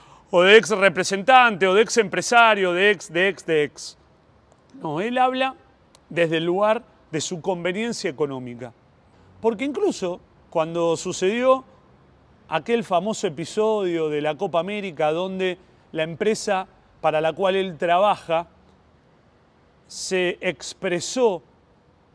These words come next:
en contra de la selección argentina para quedarse con los derechos del fútbol, él no solo que fue parte del embate, sino que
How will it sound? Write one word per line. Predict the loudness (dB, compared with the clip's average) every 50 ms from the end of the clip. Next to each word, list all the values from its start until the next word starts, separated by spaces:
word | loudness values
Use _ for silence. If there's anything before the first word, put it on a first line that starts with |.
| _ _ _ _ _ _ _
en | -6 -6 -4
contra | 2 2 2 2 2 0 -2 -2
de | -2 -2
la | -2 -4 -4
selección | -6 -8 -8 -8 -10 -8 -8 -8 -8
argentina | -8 -8 -8 -10 -10 -10 -10 -10 -8 -8 -10 -10 -12 -14 _ _ _ _ _ _ _ _ _ _ _ _
para | 6 8 10 10 8 6 4 0 -4 -6 -10 _ _ _ _ -4
quedarse | -2 0 2 2 0 0 -2 -6 -10 -8
con | -8 -6
los | -6 -4 -4
derechos | -4 -4 -4 -6 -6 -6 -6
del | -6 -6
fútbol, | -6 -8 -8 -8 -6 -6 -6 -6 -6 -10 _ _ _ _ _ _ _ -8
él | -6 -2 -2 -2 -2 -4 -8 _ _ -20 -16 _
no | -8 -8 -6
solo | -6 -6 -4 -4 -4 -6 -6
que | -6 -4 -4 -4 -4 -6 -10 _ _ _ _ -20 -20 _
fue | -18 -4 -2 0 0 0
parte | 0 -2 -2 -2 -2 -4 -6 -6 -4
del | -4 -4 -4
embate, | -4 -4 -2 0 0 0 0 -2 -6 -8 -10 -10 -10 _ _ _ _ _ _ _ _ _
sino | -10 -6 -4 -4 -4 -4 -6 -6
que | -6 -4 -4 -4 -4 -4 -4 -2 0 0 2 2 2 0 0 -2 -4 -4 -6 -8